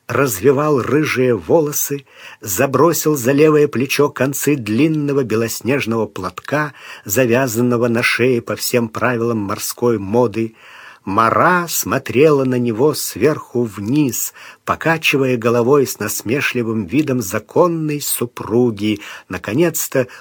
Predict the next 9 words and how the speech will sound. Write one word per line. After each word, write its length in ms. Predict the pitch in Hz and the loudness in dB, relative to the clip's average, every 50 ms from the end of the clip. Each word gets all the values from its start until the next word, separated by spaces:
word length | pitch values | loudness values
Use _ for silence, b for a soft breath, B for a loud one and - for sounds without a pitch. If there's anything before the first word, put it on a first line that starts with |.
| B B | B B
узревшей 840 | _ 147 156 117 107 123 127 143 160 151 131 - - - - 107 98 | _ 0 0 2 2 2 4 6 4 4 4 0 -2 -2 0 -2 -2
неведомо 680 | 98 107 117 113 95 117 131 123 110 113 104 107 101 | 0 0 0 2 2 2 0 0 0 -2 -2 -4 -4
где 500 | 90 95 87 82 123 147 156 151 139 - B B B B B B | -6 -10 -4 0 4 4 4 4 4 0 B B B B B B
загулявшего 840 | 110 101 120 92 104 104 113 175 180 156 - - - 151 147 151 | -2 -2 -2 0 0 0 0 0 0 -2 -2 0 0 2 2 2
беспутного 840 | 127 90 120 113 - - - - 143 151 151 - - 120 120 123 123 | 2 0 -2 -4 -4 -6 -6 -4 -4 -4 -4 -4 -2 0 0 2 0
муженька 800 | 117 113 117 107 101 110 104 98 - - - 127 120 113 107 98 - | 0 0 -2 -2 -2 -2 -4 -4 -6 -4 -2 0 0 0 -2 -4 -4
после 480 | - 104 104 104 - - 104 104 101 B B B B | -4 -4 -4 -4 -4 -4 -4 -4 -6 B B B B
недельного 840 | 107 104 107 90 87 117 139 139 127 120 123 123 120 120 117 - - | -6 -6 -4 -4 0 2 2 2 2 2 0 0 0 -2 -4 -6 -8
отсутствия. 920 | _ 113 - - - - - 110 95 95 - - - - - - - - | _ -10 -8 -6 -6 -4 -4 -4 -6 -6 -8 -10 -10 -10 -12 -12 -12 -12